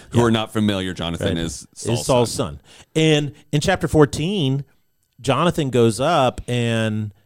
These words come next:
Speaker 2: um, kills twenty Philistines, twenty enemies in a half acre,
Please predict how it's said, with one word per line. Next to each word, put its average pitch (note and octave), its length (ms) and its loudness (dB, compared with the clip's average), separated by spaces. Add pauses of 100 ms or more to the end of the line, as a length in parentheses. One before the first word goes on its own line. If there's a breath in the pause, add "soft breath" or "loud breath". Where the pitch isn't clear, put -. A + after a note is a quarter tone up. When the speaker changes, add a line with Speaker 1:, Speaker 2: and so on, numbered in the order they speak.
(260)
Speaker 2:
um, G2+ 640 -2 (1160)
kills F3 560 4
twenty C#3 920 -4 (400)
Philistines, E3 580 0
twenty F#3 460 -2
enemies B2 560 -2
in C#3 140 -4
a B2+ 40 -4
half C#3 300 -4
acre, - 340 -4